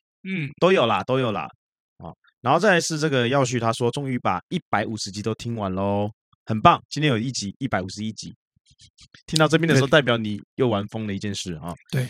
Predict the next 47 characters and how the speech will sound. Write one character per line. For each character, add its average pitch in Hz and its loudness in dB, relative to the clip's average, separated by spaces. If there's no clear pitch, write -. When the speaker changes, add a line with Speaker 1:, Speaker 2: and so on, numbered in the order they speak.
Speaker 2:
然 143 0
后 196 6
再 226 6
来 208 6
是 190 0
Mayo， 214 6
他 143 -2
就 160 2
说 147 2
，“哇， 180 6
我 131 2
们 120 0
真 151 0
的 135 0
出 147 -2
了 127 4
阿 120 2
珍 165 0
的 143 0
故 151 2
事 131 0
了。” 95 0
其 240 2
实 240 6
平 208 2
常 214 6
你 160 2
们 131 2
在 175 4
许 107 0
愿 147 4
的 104 0
这 135 -2
些 117 2
题 117 -2
材 90 -2
啊， 90 -4
或 139 -4
主 107 -8
题， 107 -6
我 104 -2
们 92 -8
都 123 4
会 120 -2
去 - -12
讨 85 -10
论， 95 -2